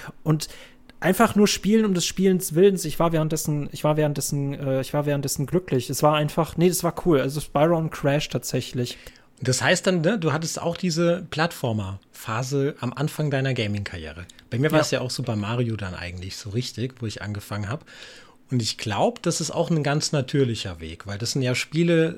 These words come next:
Speaker 2: so Pick-and-Play-Spiele. Du wirfst sie an und du weißt sofort eigentlich, was zu tun ist. Du kannst nur in eine Richtung laufen, wobei bei dir war es immerhin schon drei D. <laughs> Bei mir war es noch zwei D und dann läufst du halt rum und hüpfst und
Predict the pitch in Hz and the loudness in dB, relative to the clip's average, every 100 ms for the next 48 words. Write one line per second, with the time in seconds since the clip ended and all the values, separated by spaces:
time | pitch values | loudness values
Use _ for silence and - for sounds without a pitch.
0 | 156 131 123 170 160 135 127 139 - - | -4 -4 0 0 0 0 0 0 -2 -6
1 | 98 95 95 - - - - _ - 117 | -8 -8 -12 -16 -20 -20 -20 _ -6 0
2 | 127 - - - 104 226 254 170 151 120 | 2 2 -2 -2 0 -2 0 0 0 2
3 | 156 185 - - - _ _ _ _ - | 2 2 -4 -12 -20 _ _ _ _ -10
4 | - 135 170 - 135 131 117 120 113 113 | 0 2 2 2 0 0 0 -2 -2 -4
5 | - - - 113 87 - 104 120 123 127 | -4 -6 -4 -2 -2 -6 -6 -4 -2 0
6 | 113 107 117 170 - 185 156 160 156 135 | -2 -2 0 0 0 2 2 2 2 4
7 | 147 202 170 139 156 139 135 151 131 127 | 6 6 6 6 6 4 2 2 2 2
8 | 135 127 - 120 135 170 - 190 - - | 2 2 0 2 4 4 6 4 6 4
9 | 226 - 202 131 - - 147 - - - | 4 0 -2 -4 -4 -4 -2 -2 -2 0
10 | 139 - 113 135 135 143 139 127 147 139 | -2 0 4 4 6 4 2 0 2 4
11 | 156 165 165 - 110 - 123 123 127 - | 4 2 -2 -12 -14 -6 -2 0 -2 2
12 | 131 - - 143 135 127 175 196 135 156 | 2 2 2 2 4 2 2 2 2 2
13 | 226 - - - - - - 143 143 - | 0 -4 -8 -8 -20 -16 -2 0 0 -2